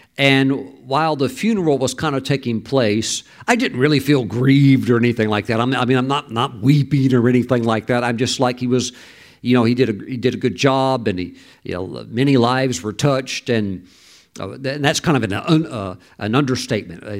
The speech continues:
there's no telling how many lives were touched. Could, could be literally millions. But anyhow, I didn't really feel like any great sorrow or anything like that. But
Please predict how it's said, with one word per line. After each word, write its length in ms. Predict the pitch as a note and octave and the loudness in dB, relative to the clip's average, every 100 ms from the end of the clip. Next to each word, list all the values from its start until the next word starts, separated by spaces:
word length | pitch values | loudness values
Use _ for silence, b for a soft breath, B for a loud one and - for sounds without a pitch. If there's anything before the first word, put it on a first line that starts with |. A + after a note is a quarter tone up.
| F#2+ | -10
there's 200 | A2 G#2+ | -10 -2
no 100 | D3+ | -2
telling 300 | - B2 G#2 | 0 -2 -2
how 160 | G2 C#3 | -4 -2
many 200 | A#2+ G#2 | 0 -2
lives 380 | F#2+ G2 F#2+ | -2 -4 -6
were 80 | G2 | -10
touched. 360 | F#2+ A2+ F2+ - | -8 -8 -8 -8
Could, 200 | C#3+ A#2 | -10 -2
could 160 | E3+ | -2
be 100 | C#3 | 0
literally 300 | B2 C#3 B2+ | 0 0 0
millions. 600 | A2 A#2+ A2+ E2 D#2+ G#2+ - b b b - | 0 -2 -2 -6 -12 -14 -16 b b b -6
But 120 | E3 | 0
anyhow, 420 | A3+ E3 C#3+ B2+ | 2 2 2 0
I 80 | D3+ | -2
didn't 240 | C#3 - | -2 0
really 200 | C#3+ D3 | 0 2
feel 380 | B2 - B2 B2 | 0 -2 0 2
like 220 | A2 F#2 - B | 2 -2 -4 B
any 160 | C3+ C3+ | -2 0
great 240 | C3 B2+ | 2 2
sorrow 500 | - - F#2+ A2 G#2+ | 0 0 0 0 0
or 140 | G2+ G2 | -2 -2
anything 320 | G#2 G2+ G#2 | -4 -4 -4
like 240 | F2+ F#2 | -4 -4
that. 240 | G#2 E2+ - _ B B | -6 -8 -10 _ B B
But 340 | G#2+ D3+ F3 | 0 2 2